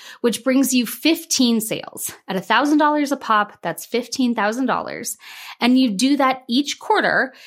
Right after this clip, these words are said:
you can make sixty thousand dollars with your program, which is nothing to scoff at, right? That is a median household income for most Americans. And so that is one way of doing it. And if this is how you want to grow your business, that is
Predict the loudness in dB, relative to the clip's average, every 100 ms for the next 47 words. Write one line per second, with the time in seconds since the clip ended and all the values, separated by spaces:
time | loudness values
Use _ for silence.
0 | -6 0 2 2 0 0 2 0 -4 -6
1 | -6 -4 -4 0 0 -2 0 0 0 -4
2 | -8 -10 -10 -10 -8 -8 -10 -12 -14 -14
3 | -2 0 2 2 2 2 0 0 0 0
4 | -4 -2 -4 -2 -6 -6 -2 0 0 -4
5 | -18 -20 -2 0 2 2 0 -4 0 2
6 | 2 2 2 4 2 2 2 0 0 0
7 | 2 0 2 0 2 2 2 2 2 0
8 | -2 -4 -2 -2 -2 -8 -18 -14 -14 -14
9 | -20 -20 -2 0 2 0 2 2 2 0
10 | 2 2 4 4 2 0 0 0 -2 -8
11 | -12 0 2 2 2 0 0 -2 0 2
12 | 2 2 0 -2 -2 -2 -2 -4 -4 -2
13 | -2 -4 -2 -2 0 2 2 0